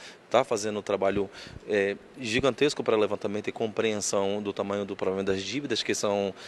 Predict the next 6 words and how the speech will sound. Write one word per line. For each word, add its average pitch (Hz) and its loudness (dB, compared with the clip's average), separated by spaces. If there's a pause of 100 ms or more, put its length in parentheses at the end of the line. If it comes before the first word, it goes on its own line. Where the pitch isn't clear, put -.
(120)
é, 101 2
consequência 104 0
da 95 0
administração 98 0
realizada 95 2
anteriormente, 107 -2